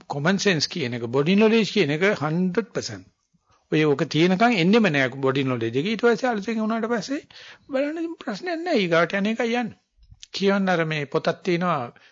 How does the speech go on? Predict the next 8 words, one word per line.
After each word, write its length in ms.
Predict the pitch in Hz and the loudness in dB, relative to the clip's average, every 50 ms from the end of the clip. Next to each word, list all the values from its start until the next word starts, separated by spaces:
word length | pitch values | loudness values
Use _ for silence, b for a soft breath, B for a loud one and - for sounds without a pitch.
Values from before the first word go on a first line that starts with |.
| b b b b _ _ - | b b b b _ _ -8
Stroke 480 | 147 - - - 175 170 156 - - | -8 -8 -6 -4 -2 -2 -2 -2 -4
of 180 | 170 - - - | -6 -6 -4 -6
Insight 440 | 185 170 156 - - 156 127 110 - | -8 -6 -2 -2 0 -2 -2 -4 -6
කියලා 240 | - - 117 110 107 | -8 -8 -8 -8 -10
පොතක්. 240 | 113 - 117 110 - _ _ _ - - - _ _ _ _ _ _ _ _ _ _ _ _ _ _ _ _ _ _ _ _ _ _ _ _ _ _ _ _ - | -14 -14 -16 -20 -20 _ _ _ -20 -20 -20 _ _ _ _ _ _ _ _ _ _ _ _ _ _ _ _ _ _ _ _ _ _ _ _ _ _ _ _ -16
ජින් 300 | 139 117 151 151 156 151 | -6 -4 -4 -4 -4 -4
පෝල් 240 | - 165 160 143 147 | -2 0 0 0 0
ටේලර්ගේ. 560 | 139 - 147 135 127 110 104 113 120 139 185 | 2 2 2 4 2 0 -4 -6 -8 -8 -10